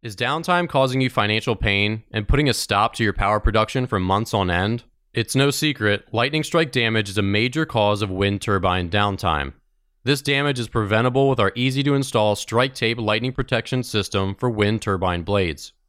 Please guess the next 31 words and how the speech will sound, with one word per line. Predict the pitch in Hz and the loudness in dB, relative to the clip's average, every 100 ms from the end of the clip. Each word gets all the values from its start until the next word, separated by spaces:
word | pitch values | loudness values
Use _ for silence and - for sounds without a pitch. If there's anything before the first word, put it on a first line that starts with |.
| _ _ | _ _
Our | 113 113 | -2 -2
incredible | - 139 143 160 | 0 0 2 0
engineering, | 156 151 135 110 107 107 104 - | 0 2 2 4 2 0 -4 -6
build | 95 135 135 | 0 2 2
quality, | 107 101 95 92 95 95 | 2 2 2 0 -4 -4
materials, | 98 - 180 160 101 92 92 - | -6 -2 2 2 2 0 -4 -8
and | 107 107 | -8 -2
edge | 135 147 | -2 -2
sealants | - 104 92 90 - - | -4 -2 -2 -4 -8 -2
withstand | 143 - 165 156 | -2 0 0 0
up | 117 | 0
to | 107 | -2
five | 98 - 120 139 | -4 0 0 0
times | 131 131 135 113 | 0 0 0 -2
more | 104 131 | 2 2
abuse | 117 104 104 - | 0 0 -2 -2
in | 107 | -4
the | 95 | -6
toughest | - 113 156 151 | -2 -2 -2 -6
weather | 104 104 104 117 | -2 0 0 0
and | 110 98 | -2 0
lightning | 101 95 95 | 0 -2 -4
conditions. | 95 98 92 80 71 - - _ _ | -4 -2 -4 -6 -8 -12 -20 _ _
And | 135 143 98 101 - | -2 0 -2 -6 -6
we've | 117 127 | -2 0
got | 147 | 0
the | 156 | 0
research | 107 101 - 104 - | -2 -2 0 -2 -2
to | - | -10
prove | - 92 | -6 -4
it. | 80 - | -4 -8